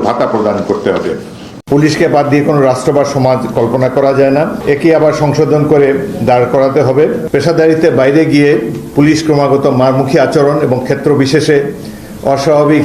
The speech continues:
হিংস্র কর্মকাণ্ড সার্ভিস হিসেবে পুলিশের মর্যাদাকে প্রায় শূন্যের কোঠায় ঠেলে দিয়েছে। আন্দোলন দমনের নামে অতি অল্প সময়ের মধ্যেই সহস্রাধিক মানুষের নির্মম হত্যাকাণ্ড দেশবাসীকে স্তব্ধ করে দিয়েছে। রক্তাক্ত গণবিপ্লবে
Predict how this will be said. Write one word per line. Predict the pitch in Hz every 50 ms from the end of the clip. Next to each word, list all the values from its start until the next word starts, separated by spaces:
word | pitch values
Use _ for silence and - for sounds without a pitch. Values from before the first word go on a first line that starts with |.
| -
হিংস্র | 139 156 147 - - 165 147 156
কর্মকাণ্ড | 151 139 135 135 123 143 131 123 117 117 104 - - - - - - -
সার্ভিস | 147 139 139 151 165 - 165 170
হিসেবে | 139 143 160 151 156 156 156
পুলিশের | 156 151 147 139 - 151 139 135
মর্যাদাকে | 135 127 135 139 117 131 135 135 - 143 135 -
প্রায় | 123 123 120 -
শূন্যের | - 143 139 139 139 - 135
কোঠায় | 135 123 131 127 120 120
ঠেলে | 120 127 120 120 113
দিয়েছে। | 113 104 101 - - 117 101 - - - - - 131 143
আন্দোলন | 143 143 151 151 151 156 151 135
দমনের | 139 135 139 147 151 156 160 156 156
নামে | 151 151 160 160 151
অতি | 143 147 156 147
অল্প | 139 135 135 160 151 -
সময়ের | 151 147 147 151 151 135 131
মধ্যেই | 127 117 135 143 143 160 - - - - -
সহস্রাধিক | 156 143 151 160 160 - 170 143 131 131 117 - - - - - 107 120
মানুষের | 135 151 143 - 165 156 131 135
নির্মম | 139 139 139 143 147 143 113
হত্যাকাণ্ড | 131 - - - 151 - 147 139 139 131 139 123 113 131
দেশবাসীকে | 139 127 120 131 135 - 147 127 139 135 131
স্তব্ধ | - - 170 147 - 117 123 -
করে | 113 107 107 98 -
দিয়েছে। | 92 87 - - - 90 - - - - 123
রক্তাক্ত | 135 135 - - 160 143 - - 160 156 - 139
গণবিপ্লবে | 135 139 143 139 139 143 139 - 156 156 147 151